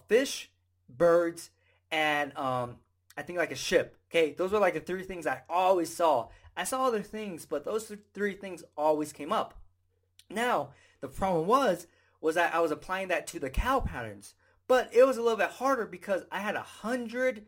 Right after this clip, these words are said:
different cows, and sometimes the pieces for each of the different cows were very similar. For example, you might have one puzzle piece for cow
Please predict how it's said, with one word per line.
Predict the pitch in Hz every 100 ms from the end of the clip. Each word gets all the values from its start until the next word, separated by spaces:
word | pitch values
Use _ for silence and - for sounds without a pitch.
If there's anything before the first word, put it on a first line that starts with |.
| _
different | 175 - 208
cows, | 180 131 131 - - _ _ _ _
and | 170
sometimes | - 220 233 208 -
the |
pieces | - - 254 - 180 139 - _ _
for | 151 151
each | 202 208
of | 190
the |
different | 185 208 220
cows | 180 147 139 - - _ -
were | 165 139
very | 123 147 147 143
similar. | - 214 165 113 - _ _ -
For | 160
example, | 175 233 226 147 123 _ _
you | 156
might | 170 185
have | 185 139 127
one | 160 208 208
puzzle | 175 147
piece | - 147 -
for | 131
cow | 120 147 127